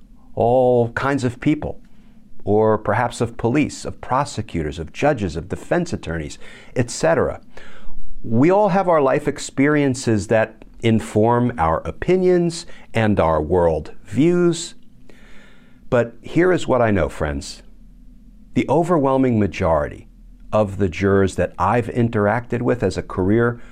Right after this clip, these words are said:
prosecutor take their jury service deadly seriously. I know that might not be the prevailing sense, right? We've often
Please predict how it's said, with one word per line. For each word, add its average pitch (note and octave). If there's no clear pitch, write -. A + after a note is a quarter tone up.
prosecutor B2
take C3+
their D3+
jury A2
service G2+
deadly A2+
seriously. -
I D3
know D#3
that C#3
might G#2+
not G#2
be G#2
the F2+
prevailing F2+
sense, -
right? G2
We've G2+
often A#2+